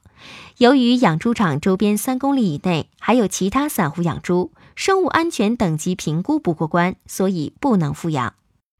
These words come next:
猪场复养是指猪场发生疫情后，通过清洗、消毒等方法清除场内已存在的病毒，并采取综合措施，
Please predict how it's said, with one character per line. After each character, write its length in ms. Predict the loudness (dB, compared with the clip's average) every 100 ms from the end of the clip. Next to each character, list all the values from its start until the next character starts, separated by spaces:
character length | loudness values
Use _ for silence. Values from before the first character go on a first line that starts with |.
| 2
猪 200 | 4 4
场 200 | 2 0
复 160 | 2
养 240 | 2 4 2
是 160 | 0
指 240 | 0 0 2
猪 200 | 0 2
场 200 | 2 2
发 200 | 2 2
生 160 | 2
疫 100 | 0
情 180 | -2 -6
后， 340 | 0 0 0 -6
通 180 | -4 -2
过 180 | 0 0
清 240 | 0 -4
洗、 180 | -2 -4
消 200 | -2 -2
毒 160 | 0 -2
等 140 | -4
方 200 | -2 -4
法 300 | 0 -2 -2 _
清 260 | -2 0 0
除 220 | 0 -2
场 300 | -2 -4 -2
内 220 | -2 -2 -2
已 180 | -2
存 280 | -2 -4 -2
在 160 | 0 -2
的 80 | 0
病 220 | -2 -2
毒， 260 | -2 -4 -8 -20 -10
并 180 | -2 0
采 220 | 0 -4
取 280 | -2 0 -2
综 200 | 0 -2
合 120 | -2
措 180 | 0 0
施， 300 | -2 -2 -2